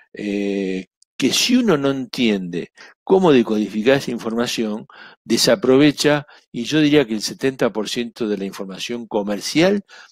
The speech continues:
del jugo comercial que le podría sacar esta información. Inclusive, aquí estoy mostrando el solicitante. Es una empresa alemana. Y lo estoy marcando en rojo,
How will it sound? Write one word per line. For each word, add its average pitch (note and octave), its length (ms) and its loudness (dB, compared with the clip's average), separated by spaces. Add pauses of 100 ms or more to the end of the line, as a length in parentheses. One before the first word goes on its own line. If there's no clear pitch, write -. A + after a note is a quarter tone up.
del - 160 -10
jugo D3 540 0 (280)
comercial G#2+ 540 0
que D3 100 2
le G#2+ 100 0
podría G2+ 340 -2
sacar G2 300 -2
esta F2+ 120 -6
información. - 600 -12 (480)
Inclusive, C3+ 680 4 (1120)
aquí - 220 0
estoy D3+ 140 2
mostrando D3+ 680 2 (380)
el C3+ 220 2
solicitante. B2 1080 -4 (360)
Es - 100 -8
una A#2 100 0
empresa C#3 320 2
alemana. G#2 600 -4 (220)
Y - 60 -14
lo - 80 -10
estoy C#3 160 -6
marcando C#3+ 480 0
en C#3+ 60 -6
rojo, D3 460 0